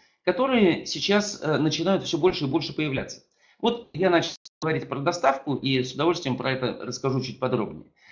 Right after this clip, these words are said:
Вот бу-, буквально, э, шесть, по-моему, с половиной месяцев назад,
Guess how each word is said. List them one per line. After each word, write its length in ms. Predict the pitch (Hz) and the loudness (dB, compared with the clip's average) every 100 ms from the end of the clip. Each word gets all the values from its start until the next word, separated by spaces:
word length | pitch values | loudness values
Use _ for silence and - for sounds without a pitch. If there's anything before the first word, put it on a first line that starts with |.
| - | -8
Вот 260 | 139 165 - | -2 -2 -4
бу-, 400 | 131 131 139 - | -12 -6 -6 -6
буквально, 1300 | 151 156 180 185 165 147 - 120 139 135 127 120 - _ _ _ _ _ | -8 -2 0 2 4 2 0 -2 2 4 2 0 -6 _ _ _ _ _
э, 40 | - | -14
шесть, 460 | - 185 185 139 | -4 4 4 4
по-моему, 240 | 135 123 123 | 0 2 0
с 60 | |
половиной 300 | - 151 156 | 0 0 0
месяцев 360 | 160 156 156 170 | 0 -2 -6 -4
назад, 420 | 185 254 285 | 0 2 2